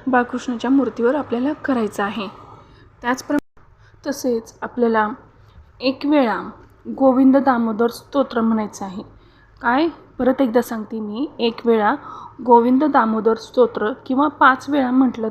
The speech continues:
तरी चालेल. <clears throat> हे तुम्हाला YouTube-वर इझिली अव्हेलेबल होऊन जाईल. तसेच एक वेळा किंवा पाच वेळा, न-,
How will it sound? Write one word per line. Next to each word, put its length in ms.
तरी 160
चालेल. 440
<clears throat> 380
हे 160
तुम्हाला 280
YouTube-वर 580
इझिली 400
अव्हेलेबल 460
होऊन 240
जाईल. 220
तसेच 360
एक 260
वेळा 200
किंवा 220
पाच 340
वेळा, 220
न-, 500